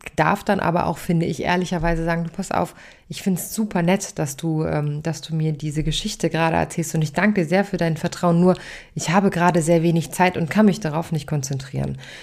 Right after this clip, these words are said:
Ich würde mich freuen, wir könnten das an einem anderen Tag, äh, an einer anderen Stelle fortführen, das Gespräch, aber jetzt habe ich einfach gerade keine Kapazität, nimm's mir bitte nicht übel." Das ist ja auch ein Nein, nur anders verpackt. Der andere kann damit umgehen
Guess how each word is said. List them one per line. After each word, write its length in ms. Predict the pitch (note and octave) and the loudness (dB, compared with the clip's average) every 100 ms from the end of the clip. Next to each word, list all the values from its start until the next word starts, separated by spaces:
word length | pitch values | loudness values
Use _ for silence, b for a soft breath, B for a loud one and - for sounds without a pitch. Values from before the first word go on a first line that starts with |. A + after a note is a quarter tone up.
| B | B
Ich 120 | D#3 A#3 | 2 6
würde 140 | B3+ | 8
mich 180 | A3 A3 | 6 4
freuen, 280 | - A3 G#3+ | 2 4 4
wir 100 | G#3 | 4
könnten 300 | G#3 F#3+ F#3+ | 4 4 2
das 180 | F3+ | -2
an 180 | - E3+ | -2 -2
einem 240 | - D3+ - | 0 0 2
anderen 280 | G3 F#3 | 2 2
Tag, 380 | - F3 F3 E3+ | 0 0 0 0
äh, 400 | - - - - - | -2 0 0 -2 -4
an 160 | E3+ | -2
einer 280 | F3+ E3 F3 | 0 2 4
anderen 280 | F3 F#3 E3+ | 4 4 4
Stelle 300 | - F3+ F3 | 2 2 2
fortführen, 520 | - G#3 G3+ - F3+ | 0 0 0 0 0
das 160 | F3 - | 0 -4
Gespräch, 380 | D#3 - D#3+ | -6 -4 -2
aber 100 | E3+ | 2
jetzt 240 | D#3+ E3 - | 2 2 0
habe 120 | D#3+ | -4
ich 160 | D#3 D#3+ | -4 -6
einfach 320 | D#3 D3+ - | -6 -8 -10
gerade 260 | - E3 D#3 | -2 -2 -2
keine 300 | - D#3 D3+ | 0 0 0
Kapazität, 560 | D#3 D3+ D3 - - | -2 -2 -2 -2 0
nimm's 340 | D#3+ E3+ D#3+ D3 | 2 2 2 0
mir 80 | C3 | 0
bitte 220 | C3+ C3+ | 0 -2
nicht 200 | C3+ C3+ | -6 -8
übel." 300 | - - - b b b b b b b _ _ _ _ - | -10 -12 -14 b b b b b b b _ _ _ _ -10
Das 500 | C#3 D3+ D#3 D#3+ - | -4 0 2 0 -6
ist 360 | - D#3+ C3 | -4 -4 -2
ja 220 | D3+ D3 - | -2 0 4
auch 260 | B3+ B3+ | 4 4
ein 360 | - C#3 C#3+ C#3 | 0 2 4 6
Nein, 480 | C3 C3+ E3 B3 - | 6 8 8 6 2
nur 240 | E3+ D3+ - | 2 4 6
anders 340 | D#3 E3 D#3 | 4 4 0
verpackt. 640 | - C3+ - F#3+ G#3+ - B B B B - | -4 -4 -2 -2 -4 -12 B B B B -2
Der 140 | - | 2
andere 340 | E3 F#3 F#3 F3 | 4 6 6 4
kann 220 | E3+ E3+ | 2 4
damit 180 | D3 - | 2 4
umgehen 540 | F3+ G3+ B3 D#4 | 6 6 4 0